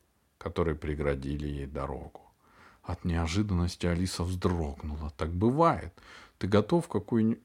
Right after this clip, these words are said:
какой-нибудь неприятной встрече, знаешь, как себя вести, и как увидишь, все вылетает из головы.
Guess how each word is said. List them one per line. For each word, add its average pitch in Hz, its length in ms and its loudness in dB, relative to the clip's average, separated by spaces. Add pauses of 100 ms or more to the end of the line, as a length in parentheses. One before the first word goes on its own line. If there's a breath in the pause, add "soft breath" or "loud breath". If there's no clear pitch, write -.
(160)
какой-нибудь 104 680 4
неприятной 110 600 4
встрече, 101 460 2
знаешь, 117 560 4
как 127 160 2
себя 101 260 6
вести, 120 720 4
и 117 40 2
как 95 280 0
увидишь, 107 580 2 (720)
все - 300 -2
вылетает 78 680 -4
из 76 100 -8
головы. 76 560 -6